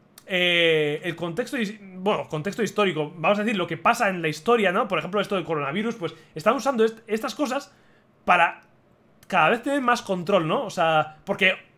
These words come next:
tú le dices, sin, sin coronavirus, tú dices a la, a la gente, "Oye,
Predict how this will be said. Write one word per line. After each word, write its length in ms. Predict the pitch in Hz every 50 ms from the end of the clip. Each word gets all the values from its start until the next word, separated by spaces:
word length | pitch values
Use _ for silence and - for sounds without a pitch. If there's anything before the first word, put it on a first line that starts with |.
| _ _ _
tú 140 | - 269 311
le 80 | 339 339
dices, 260 | 285 277 240 214 220 - - _ _ - -
sin, 400 | - - 214 202 202 214 226 208
sin 160 | - 214 208
coronavirus, 600 | 208 208 202 196 190 214 285 330 359 349 - - - - - _ _ _ _ _ _ _
tú 140 | - 277 294
dices 280 | 302 285 226 277 247 202
a 60 | 226
la, 100 | 220 226
a 220 | 220 208 196 190
la 100 | 196 185
gente, 420 | - 196 214 196 151 147 123 - - _ _ -
"Oye, 400 | 214 233 214 156 123 - -